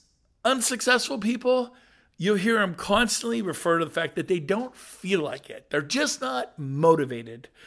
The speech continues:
Um, and they live their life off of feelings. And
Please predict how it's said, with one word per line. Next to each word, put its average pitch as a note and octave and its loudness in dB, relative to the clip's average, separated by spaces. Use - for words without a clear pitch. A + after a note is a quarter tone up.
Um, D3+ -2
and E3+ 2
they G3+ 4
live A#3 2
their G3+ 4
life G3 2
off D#3 -2
of C3+ -6
feelings. G#3 -6
And D3+ -6